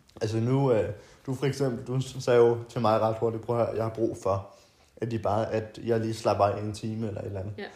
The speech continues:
Speaker 1: Og det er jo, altså, ud, udover at jeg er sådan lidt, "Du kommer og er gæst i mit hjem, du må sgu gøre, som om du var derhjemme-agtigt."
Speaker 2: Mm.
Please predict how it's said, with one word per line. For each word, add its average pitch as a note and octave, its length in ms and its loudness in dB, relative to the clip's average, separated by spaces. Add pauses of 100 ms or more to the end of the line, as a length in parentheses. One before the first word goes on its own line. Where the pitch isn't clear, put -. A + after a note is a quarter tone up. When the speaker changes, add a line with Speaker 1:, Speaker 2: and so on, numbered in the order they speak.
(120)
Speaker 1:
Og A#2+ 160 -6
det C#3 80 2
er D3+ 40 4
jo, D#3 180 6
altså, A2 220 -2 (1000)
ud, E3+ 320 0 (160)
udover D3+ 340 8
at A#2+ 80 8
jeg A#2 100 8
er A#2+ 40 4
sådan B2 180 -4
lidt, A#2 200 -4
"Du B2+ 80 -4
kommer E3+ 320 2
og C#3+ 300 2
er B2+ 80 0
gæst C#3+ 280 4
i D#3 40 -6
mit D3 160 -2
hjem, C#3 240 0
du C#3 60 -4
må C3 140 0
sgu A2 180 -8
gøre, A#2+ 380 4
som A#2+ 180 -2
om G#2 140 0
du A2+ 80 -2
var G#2+ 120 4
derhjemme-agtigt." G#2 800 -2
Speaker 2:
Mm. G3 180 -6